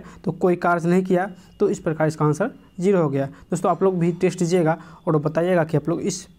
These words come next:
तीस साइंस में आप लोग कितना लाए। सभी का साइंस जो है वो क्वेश्चन पूछा हुआ रहेगा। देखिए, ये दो हज़ार अठारह में पूछा हुआ है ग्रुप डी का, तो एक बार आप लोग टेस्ट जरूर दीजिएगा। चलिए नेक्स्ट क्वेश्चन पे। तो नेक्स्ट क्वेश्चन है,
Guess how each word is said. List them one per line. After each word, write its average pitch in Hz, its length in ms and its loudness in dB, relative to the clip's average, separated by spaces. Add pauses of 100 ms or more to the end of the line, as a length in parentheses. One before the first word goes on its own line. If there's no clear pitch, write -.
(380)
तीस 220 260 2
साइंस 170 260 0
में 151 240 0 (260)
आप 147 240 -2
लोग 175 140 2
कितना 170 300 0
लाए। 147 240 0 (340)
सभी 185 260 -2
का - 180 -2 (100)
साइंस 165 280 0
जो 151 120 0
है 233 120 0
वो 214 140 -6
क्वेश्चन 156 360 0
पूछा 156 200 -2
हुआ 156 160 2
रहेगा। 143 260 0
देखिए, 147 260 -2 (340)
ये 185 280 2 (340)
दो 156 60 2
हज़ार 156 140 2
अठारह 160 280 -2
में 170 100 2
पूछा 160 240 -2
हुआ 156 160 4
है 156 60 2
ग्रुप 147 240 0
डी 156 140 4
का, 156 240 -2 (440)
तो 180 60 4
एक 185 100 4
बार 190 140 0
आप 180 160 0
लोग 185 280 -2
टेस्ट 202 240 -2
जरूर 175 240 4
दीजिएगा। 170 380 0 (1200)
चलिए 170 200 2
नेक्स्ट 170 260 0
क्वेश्चन 185 260 0
पे। 175 160 -4 (360)
तो 175 100 2
नेक्स्ट 185 280 2
क्वेश्चन 190 240 0
है, 170 320 -2